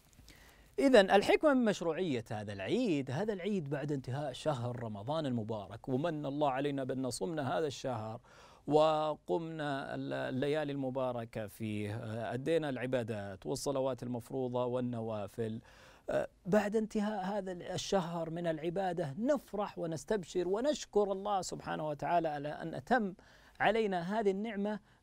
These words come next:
بالفرح والاستبشار. نفرح بعد بهذا العيد، نفرح ونستبشر، ما نقول: "أوف، راحت أيام ال-، الشهر الفضيل، الله،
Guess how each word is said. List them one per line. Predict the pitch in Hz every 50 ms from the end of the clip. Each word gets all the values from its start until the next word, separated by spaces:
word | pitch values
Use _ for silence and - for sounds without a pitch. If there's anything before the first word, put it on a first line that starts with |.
| - -
بالفرح | 269 269 226 - - 180 170 143 - - 170 175 165 165 151 - -
والاستبشار. | 123 117 135 165 220 220 - - - 117 - - - - 101 - - 170 135 110 101 - 117
نفرح | 147 160 - - 104 92 - - - _ -
بعد | - 110 92 90 95
بهذا | 95 104 - 151 185 190 180
العيد، | 175 170 151 165 226 254 285 320 339 - _ - - - - _ -
نفرح | 147 147 135 - - 135 120 -
ونستبشر، | 127 113 107 - - - 127 110 - - - 104 - -
ما | 117 147
نقول: | 180 170 160 151 -
"أوف، | - 143 131 120 - -
راحت | - 160 - - - - - 120 120
أيام | 123 117 117 123 127 127 - 117 113
ال-، | 110 - -
الشهر | - 123 120 117 - 117 107 110 107
الفضيل، | 101 101 - 117 120 123 117 110 -
الله، | - - _ - - 123 120 117